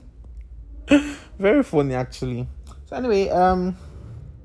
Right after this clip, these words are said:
I promise to, you know, give back-to-back episodes. I think I'll be doing this every two weeks from now,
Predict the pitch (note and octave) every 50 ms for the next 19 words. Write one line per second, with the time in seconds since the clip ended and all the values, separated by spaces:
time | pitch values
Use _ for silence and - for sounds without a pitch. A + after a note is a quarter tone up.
0 | - - - - - - - - - - - - - - - D#3 G3+ G3+ G3+ G3+
1 | - - - - - - E3+ D#3 D3+ D3+ D3 D3+ D#3 D3 C3+ C3+ C3+ C#3 C#3 C#3
2 | - - - - - - - - - - - C3+ - D#3 D#3 D#3 D#3+ D#3 C#3 -
3 | C#3 - - C3 B2 C3+ C3 - - C#3 - - - - - D3+ D3 D3+ D3 C#3
4 | - B2 A#2+ - E3 D#3 - C3+ C3 C3+ C3+ D3 D3 C#3+ C#3 C#3 - - C#3+ C#3
5 | C#3+ C#3+ C#3 - - D3 C3+ C3 B2+ - - - A2+ A#2+ B2 B2 B2+ C#3 D#3 E3+
6 | F#3 G3+ A3+